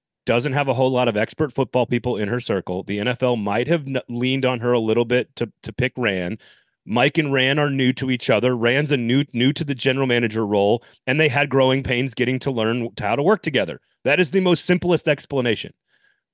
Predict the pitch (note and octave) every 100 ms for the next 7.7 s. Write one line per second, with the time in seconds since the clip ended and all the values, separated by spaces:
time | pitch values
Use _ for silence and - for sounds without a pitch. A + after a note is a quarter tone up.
0 | _ B2+ C3 A2+ B2+ A#2+ G#2+ F2+ E2+ -
1 | - - _ _ _ _ A#2+ A#2 A#2 A2
2 | G#2+ - _ _ _ _ - B2+ C#3+ B2
3 | F3 E3 D#3+ C#3+ C#3+ A#2+ B2 G#2+ G2 -
4 | E2 - - - _ _ _ _ A2+ A2
5 | A2+ G3 G#3+ D3 B2 A#2+ - - - C3
6 | B2+ A#2 G#2+ A2+ - G2+ C3 C3 G#2 -
7 | A2+ G2 G2+ A#2 A2 B1